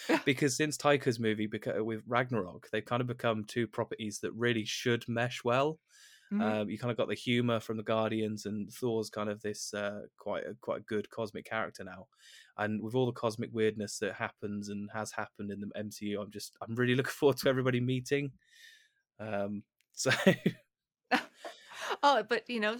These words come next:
Speaker 1: speaking of everybody meeting, we've got WandaVision, where our friend Darcy from Thor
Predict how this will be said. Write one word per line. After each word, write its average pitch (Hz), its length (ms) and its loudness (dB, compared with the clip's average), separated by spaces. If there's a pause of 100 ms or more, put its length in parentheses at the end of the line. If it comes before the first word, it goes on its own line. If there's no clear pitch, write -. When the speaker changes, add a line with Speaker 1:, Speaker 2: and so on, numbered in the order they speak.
Speaker 1:
speaking 208 560 2
of 190 100 8
everybody 185 520 8
meeting, 185 420 0
we've 185 200 0
got 170 240 4
WandaVision, 196 720 4 (500)
where 170 560 6 (340)
our 185 120 6
friend 196 260 6
Darcy 185 400 10
from 170 180 -2
Thor 185 540 6